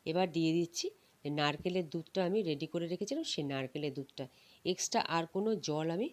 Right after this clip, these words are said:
ব্যবহার করব না। নারকেলের দুধ দিয়ে অনবরত এইভাবে নাড়াচাড়া করে আমি বাকি রান্নাটা করে নেব। দু মিনিটের জন্য আমি একটু ঢেকে দেব। দু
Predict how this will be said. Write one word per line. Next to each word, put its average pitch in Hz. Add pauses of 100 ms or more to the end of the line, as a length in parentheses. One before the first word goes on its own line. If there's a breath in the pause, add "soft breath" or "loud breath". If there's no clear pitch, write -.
(300)
ব্যবহার 131
করব 131 (120)
না। 127 (440 loud breath)
নারকেলের 160 (120)
দুধ 165 (120)
দিয়ে 226 (160)
অনবরত 151 (100)
এইভাবে 151 (100)
নাড়াচাড়া 143
করে 214 (420 soft breath)
আমি 151 (100)
বাকি 127
রান্নাটা 156 (280)
করে 135
নেব। 123 (1120 soft breath)
দু 175
মিনিটের 214
জন্য 220 (140)
আমি 143
একটু - (100)
ঢেকে 156
দেব। 185 (2000)
দু 196